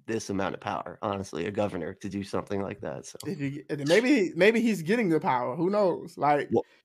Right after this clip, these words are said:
Speaker 1: yeah, I
Speaker 2: maybe
Speaker 1: think it's, <laughs> once he just does it, then we're like, "Okay, got the power now 'cause <laughs> I just did it." <laughs>
Speaker 2: Yeah, a lot of, like, we see that with presidents. They write, like, they write a lot of different, um, executive orders on things, and we like, "Dude, we didn't th-, know the president could even do that."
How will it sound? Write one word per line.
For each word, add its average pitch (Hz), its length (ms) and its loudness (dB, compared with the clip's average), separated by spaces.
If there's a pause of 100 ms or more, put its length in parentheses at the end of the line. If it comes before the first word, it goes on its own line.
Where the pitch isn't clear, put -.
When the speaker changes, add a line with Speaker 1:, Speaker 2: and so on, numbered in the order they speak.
(580)
Speaker 1:
yeah, 135 240 10
I 135 160 10
Speaker 2:
maybe 135 160 10
Speaker 1:
think - 20 8
it's, - 260 2 (520)
<laughs> - 40 -20
once 247 220 8
he 160 100 8
just 131 300 6
does 147 260 12
it, 139 160 8
then 135 160 10
we're 139 80 12
like, 131 140 8
"Okay, 247 500 6
got 135 200 6
the 139 60 -8
power 156 340 8
now 208 300 6
'cause 151 440 0
<laughs> - 0 -
I 269 160 12
just 147 260 2
did 208 220 6
it." - 320 -2
<laughs> - 40 -12 (280)
Speaker 2:
Yeah, 170 540 10
a - 20 6
lot 180 240 8
of, - 240 -2
like, 143 260 -4
we 175 120 4
see 240 180 0
that 214 180 10
with 175 80 2
presidents. 208 480 4
They 170 160 4
write, 165 320 2 (420)
like, 135 260 -8
they 170 120 0
write 165 240 4
a 131 40 -2
lot 160 380 8
of 160 140 4
different, 170 460 2
um, 151 560 2 (180)
executive 156 560 2
orders 160 280 6
on 135 120 0
things, 139 240 0
and 139 80 2
we 214 80 0
like, 147 200 2
"Dude, 440 340 0
we 330 80 4
didn't 359 240 4
th-, - 200 0
know 220 180 8
the - 80 0
president 392 360 4
could 370 80 4
even 302 160 4
do 523 220 12
that." 170 220 4